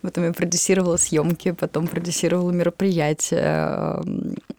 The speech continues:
успела сделать первый детский маркет в парке Горького на пять тысяч человек. Господи, чё только я н-, не делала.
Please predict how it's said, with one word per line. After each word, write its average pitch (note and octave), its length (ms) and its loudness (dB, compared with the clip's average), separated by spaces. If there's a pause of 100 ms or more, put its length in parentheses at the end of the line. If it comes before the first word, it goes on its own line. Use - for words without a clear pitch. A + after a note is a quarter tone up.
успела F3 440 2
сделать E3 320 2
первый F3 280 0
детский D#3+ 360 -2
маркет D#3 440 -2
в - 60 -20
парке - 360 -2
Горького D#3+ 580 -2
на D#3+ 140 2
пять D#3+ 220 -2
тысяч - 180 -2
человек. D#3+ 420 -2
Господи, - 340 -4
чё G3 140 -2
только F3+ 240 0
я E3 80 4
н-, E3 100 0 (320)
не F3+ 100 6
делала. G#3 440 4